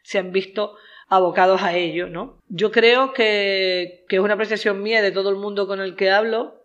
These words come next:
que gente de, de todas las edades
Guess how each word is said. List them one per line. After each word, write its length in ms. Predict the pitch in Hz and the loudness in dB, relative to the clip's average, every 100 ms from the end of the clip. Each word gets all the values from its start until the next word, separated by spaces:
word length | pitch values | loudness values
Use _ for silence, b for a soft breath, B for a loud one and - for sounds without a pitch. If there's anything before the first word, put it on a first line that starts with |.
| - | -10
que 500 | 180 170 165 165 165 - | -4 -2 -2 -2 -4 -4
gente 280 | 196 190 214 | -4 -4 -2
de, 120 | 208 | -2
de 180 | 180 185 | -2 -2
todas 280 | 170 196 202 | 0 2 2
las 120 | 208 | 2
edades 460 | 196 190 208 247 | 2 4 2 0